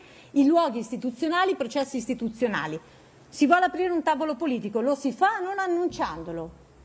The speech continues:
lo si apre. Lo si apre, la paura di andare in Parlamento, il Parlamento è il luogo in cui noi restituiamo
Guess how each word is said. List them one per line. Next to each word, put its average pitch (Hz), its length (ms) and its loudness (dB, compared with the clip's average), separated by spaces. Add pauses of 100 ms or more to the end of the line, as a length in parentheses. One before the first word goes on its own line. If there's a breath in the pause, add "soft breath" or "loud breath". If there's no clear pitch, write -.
(280)
lo 403 140 0
si - 100 0 (100)
apre. 220 500 -2 (760)
Lo 349 100 4
si 370 160 4
apre, 311 360 2 (220 loud breath)
la 294 140 4
paura 415 320 2
di 339 80 -4
andare 339 240 2
in 349 80 0
Parlamento, 320 580 -2
il 359 60 -2
Parlamento 349 480 -2
è 320 40 0
il 320 60 0
luogo 208 220 0
in 240 100 -4
cui 302 100 0
noi 320 160 0
restituiamo 269 800 -2